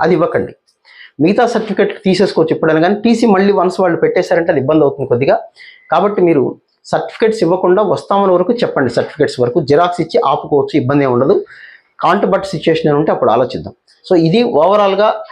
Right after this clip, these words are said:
ఎంసెట్కి సంబంధించిన తెల-, ఆంధ్రప్రదేశ్ ఈఏపీ సెట్కి సంబంధించిన డేట్స్ అయితే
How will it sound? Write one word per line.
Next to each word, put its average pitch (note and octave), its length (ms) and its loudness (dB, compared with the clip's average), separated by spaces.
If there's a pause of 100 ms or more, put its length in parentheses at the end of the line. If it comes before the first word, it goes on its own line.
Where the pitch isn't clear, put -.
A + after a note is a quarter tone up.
(260)
ఎంసెట్కి F#3+ 480 0
సంబంధించిన E3 500 2 (360)
తెల-, C#3+ 160 -2 (360)
ఆంధ్రప్రదేశ్ F#3 460 0 (120)
ఈఏపీ F#3 260 0
సెట్కి - 380 -2
సంబంధించిన D3 460 2
డేట్స్ D#3 260 0
అయితే D3 160 0